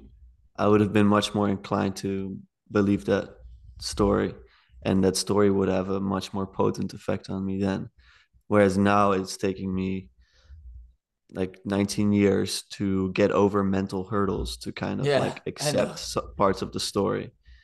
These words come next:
Speaker 1: And so
Speaker 2: Mm-hmm.
Speaker 1: Narnia makes that more accessible for children, especially.
Speaker 2: Yeah,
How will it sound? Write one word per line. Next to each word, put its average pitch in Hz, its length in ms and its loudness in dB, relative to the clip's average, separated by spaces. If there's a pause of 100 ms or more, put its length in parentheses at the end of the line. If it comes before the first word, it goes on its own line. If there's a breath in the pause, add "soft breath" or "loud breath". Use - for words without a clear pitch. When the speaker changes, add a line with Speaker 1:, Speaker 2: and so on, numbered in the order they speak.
(560 soft breath)
Speaker 1:
And 95 360 -2
so 98 680 2 (600)
Speaker 2:
Mm-hmm. 135 280 -8
Speaker 1:
Narnia 104 480 0
makes 101 320 -2
that 95 360 -6
more 98 220 -6
accessible 101 680 -6
for 104 320 -14 (120)
children, 101 360 -6
especially. 101 680 -10 (680)
Speaker 2:
Yeah, 135 300 0